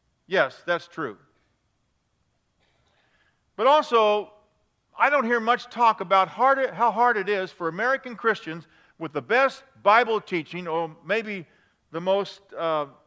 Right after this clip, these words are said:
studied, well-educated Bible teaching and preaching in the world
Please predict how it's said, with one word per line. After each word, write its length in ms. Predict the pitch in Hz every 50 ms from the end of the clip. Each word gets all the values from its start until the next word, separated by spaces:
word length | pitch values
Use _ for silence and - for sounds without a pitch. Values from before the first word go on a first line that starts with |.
| _ _ _ _ _ _ _ _
studied, 760 | _ - - - - 233 254 262 202 180 175 185 170 170 156 - _ _ _ _ _ _ _ _ _ _ _
well-educated 1040 | 143 170 208 214 214 185 170 220 262 233 262 254 180 - 196 175 156 160 165 156 143 _ _ _ _
Bible 640 | 117 113 165 190 220 247 247 220 240 233 233 226 226 226 - _
teaching 420 | - 240 247 226 - - 233 214
and 120 | 196 175 -
preaching 480 | - 226 247 254 220 - - 202 196
in 100 | 190 190
the 80 | 175 175
world 580 | 160 165 220 254 233 202 180 170 175 180 160